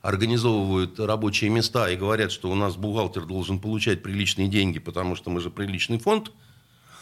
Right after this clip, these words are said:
Вот это, э, с моей точки зрения, такая очень странная благотворительность, потому что благотворительность — это когда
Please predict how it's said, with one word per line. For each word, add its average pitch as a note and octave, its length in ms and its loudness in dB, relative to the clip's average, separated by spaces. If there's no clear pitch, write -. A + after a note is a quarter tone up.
Вот A2+ 160 2
это, D3 360 2
э, A#2+ 200 0
с - 80 -2
моей C3+ 180 0
точки C3+ 300 -2
зрения, B2+ 420 2
такая A#2 320 0
очень A#2 180 -2
странная G2+ 380 0
благотворительность, D#2 920 -4
потому F#2 280 -2
что G2 400 -2
благотворительность — G#2+ 880 -2
это G2 140 -6
когда A2 420 -2